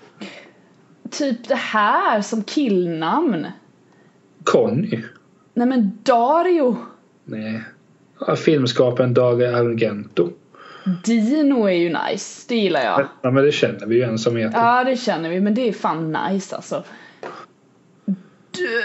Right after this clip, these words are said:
Speaker 1: Eddie.
Speaker 2: Ja.
Speaker 1: Det är nice.
Speaker 2: Då tänker jag direkt på Eddie the Eagle. Kolla den filmen.
Speaker 1: Beep. Florian. Sa inte du det? Sa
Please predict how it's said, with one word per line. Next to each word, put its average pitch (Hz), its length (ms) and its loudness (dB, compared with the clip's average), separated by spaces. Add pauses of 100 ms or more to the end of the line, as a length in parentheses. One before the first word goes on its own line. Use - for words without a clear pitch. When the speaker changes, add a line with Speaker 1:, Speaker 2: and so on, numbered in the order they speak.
(320)
Speaker 1:
Eddie. 269 800 2 (400)
Speaker 2:
Ja. 127 420 0 (720)
Speaker 1:
Det 208 120 -2
är 190 320 0
nice. - 420 -4 (300)
Speaker 2:
Då 123 160 4
tänker 127 360 4
jag 117 80 0
direkt 113 540 0
på 117 160 0
Eddie 113 300 2
the 120 60 4 (260)
Eagle. 120 360 2 (840)
Kolla 127 260 4
den 120 160 0
filmen. 480 200 2 (100)
Speaker 1:
Beep. - 1800 -6
Florian. 247 1120 2 (540)
Sa - 220 -2
inte 285 180 -2
du 180 160 0
det? 147 280 -2
Sa - 120 -6